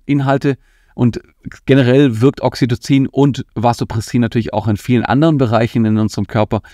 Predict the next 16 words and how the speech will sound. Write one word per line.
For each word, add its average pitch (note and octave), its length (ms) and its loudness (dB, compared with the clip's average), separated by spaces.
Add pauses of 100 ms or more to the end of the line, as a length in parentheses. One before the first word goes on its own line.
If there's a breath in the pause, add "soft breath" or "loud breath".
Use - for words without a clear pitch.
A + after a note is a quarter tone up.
und, B2+ 240 2
und B2 200 -2
unserem A2 280 -2
Geist, - 380 -2
aber A2 220 2 (500)
das C3+ 200 2
hat C#3 100 0
auch - 180 -4
ganz A2+ 280 0
dam-, G#2 280 0
ganz, A2+ 200 -2
ganz A2+ 160 -4
viel A2+ 100 -4
damit G#2 340 -2
zu - 80 -6
tun. E2+ 320 -10